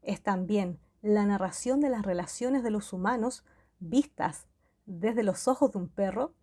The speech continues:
y de los inquebrantables lazos que existen entre el hombre y su mejor amigo. Esta conmovedora historia nos enseñará que el amor nunca muere, que nuestros verdaderos amigos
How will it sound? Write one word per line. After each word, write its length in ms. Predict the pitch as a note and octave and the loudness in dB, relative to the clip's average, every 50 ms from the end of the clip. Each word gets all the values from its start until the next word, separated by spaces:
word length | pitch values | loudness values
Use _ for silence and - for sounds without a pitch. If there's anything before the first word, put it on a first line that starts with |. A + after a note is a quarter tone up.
| _ _ _ - _ - _ _ _ | _ _ _ -20 _ -20 _ _ _
y 140 | - C4 C4 | -2 0 2
de 100 | C4+ C4+ | 4 4
los 240 | C4+ D4 C#4 - - - | 4 4 2 0 -2 2
inquebrantables 1200 | C4 C#4 C#4 - - D4 C#4+ C4+ B3+ B3+ B3+ B3+ B3+ A#3 - - C4 C#4 C#4+ C#4 C4+ C#4 C4+ G3 | 2 2 2 2 2 2 2 2 2 2 0 0 0 -2 0 2 2 4 4 4 4 2 2 2
lazos 680 | G#3 G3+ G3+ A3+ C4+ C4+ - - - F3 F3 - - _ _ _ | 2 4 4 6 4 4 2 -2 -4 -4 -4 -4 -8 _ _ _
que 100 | - G3+ | -6 -6
existen 680 | F3 - - - - B3+ G#3+ - _ - F#3 F3 E3 - - | -6 -6 -6 -4 -4 -4 -4 -4 _ -6 -6 -6 -6 -8 -4
entre 360 | G3+ G#3 G#3 G#3 - G3 F#3 | 0 0 0 0 0 0 0
el 120 | F#3+ F#3+ F#3+ | 0 0 2
hombre 320 | G#3 C4 D4+ D#4 E4+ G4 A4+ - _ _ _ _ _ | 4 4 4 4 4 2 0 -4 _ _ _ _ _
y 80 | G#3 | -10
su 140 | - - G#3 | -6 -2 2
mejor 360 | G3+ G3+ G3 - A3 G#3 G3+ | 2 2 2 2 2 2 2
amigo. 420 | G3 G3 F#3+ F#3+ F3+ F#3 F#3 F3+ - _ _ _ _ _ _ _ _ _ _ _ _ _ _ _ _ _ _ _ _ _ _ _ _ _ - | 4 2 2 0 0 -2 -4 -4 -6 _ _ _ _ _ _ _ _ _ _ _ _ _ _ _ _ _ _ _ _ _ _ _ _ _ 2
Esta 300 | C4 C4+ C4 - D4 C4 | 2 2 4 2 2 2
conmovedora 520 | B3+ A#3+ A3+ A3+ G#3+ G3+ G3 G3 G3+ G3+ G3 | 2 2 2 2 2 2 4 4 2 2 0
historia 400 | - - - G#3+ G#3 G#3+ G#3 G3+ | -4 -4 -4 -4 -2 0 0 0
nos 200 | G#2+ - - A3 | -2 -2 -2 -2
enseñará 800 | G3+ G3+ G3+ - G#3 G#3 G#3 G3+ F#3+ F#3+ G#3+ A#3+ A#3 G3+ - - _ _ _ | -4 -4 -2 -2 0 0 2 2 0 0 0 -2 -2 -4 -6 -10 _ _ _
que 180 | - A#3+ B3 | 0 2 2
el 80 | A#3+ A#3 | 2 2
amor 480 | A3 G#3 G#3+ G#3+ A3+ B3 C4+ D4+ - - _ | 0 0 0 0 2 4 4 2 2 -2 _
nunca 420 | G3+ G3+ A3+ B3 C4 B3+ - F#3 F#3 | -4 -4 -2 -2 -2 -2 -2 -2 -2
muere, 400 | F#3 F#3 F#3+ F#3 G#3+ D4+ G#4 - _ _ _ _ _ _ _ _ _ _ _ _ _ _ _ - | 0 0 0 0 0 0 -2 -4 _ _ _ _ _ _ _ _ _ _ _ _ _ _ _ -4
que 120 | - B3 | -2 0
nuestros 340 | B3 B3+ A3 - C4 B3 G#3 | 0 0 0 0 -2 0 2
verdaderos 480 | G#3 G3+ G3+ G3+ G3+ G3+ G#3+ G3+ - | 2 2 4 4 2 2 0 0 -2
amigos 560 | G3 F#3+ F#3+ F#3+ G3 G3+ A3+ A#3+ - - - | -2 -2 0 0 0 0 -2 -4 -6 -10 -18